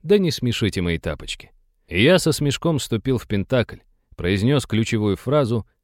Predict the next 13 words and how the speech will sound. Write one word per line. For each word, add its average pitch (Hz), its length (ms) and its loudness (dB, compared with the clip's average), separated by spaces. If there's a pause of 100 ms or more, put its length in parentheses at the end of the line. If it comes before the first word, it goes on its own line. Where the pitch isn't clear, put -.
(100)
и 87 120 -4
мерцающая 131 720 2
поверхность 110 640 -2
под 95 140 -4
ногами 104 480 0
лопнула, 107 640 -2 (220)
обернулась 107 600 -2
беспроглядной 95 760 -2
чернотой. 85 680 -4 (680)
Вот 98 340 2
в 127 60 -2
нее-то 143 420 2
я 104 300 0